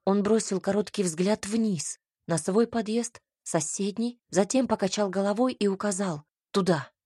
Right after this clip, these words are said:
И мы помчались к противоположной стороне крыши. Я еле поспевала за ним, но очень старалась.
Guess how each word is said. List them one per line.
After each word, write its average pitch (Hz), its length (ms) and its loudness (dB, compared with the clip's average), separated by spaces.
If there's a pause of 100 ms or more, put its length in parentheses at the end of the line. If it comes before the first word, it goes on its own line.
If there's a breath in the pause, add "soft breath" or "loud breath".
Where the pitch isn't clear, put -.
(840)
И 202 120 4
мы 285 180 4
помчались 208 800 -2
к - 60 -20
противоположной 185 960 -2
стороне 160 480 -4
крыши. 175 580 -6 (640)
Я 165 100 2
еле 254 320 2
поспевала 240 720 -2
за 208 160 -2
ним, 226 300 -2
но 208 240 -2
очень 190 340 0
старалась. 160 640 -8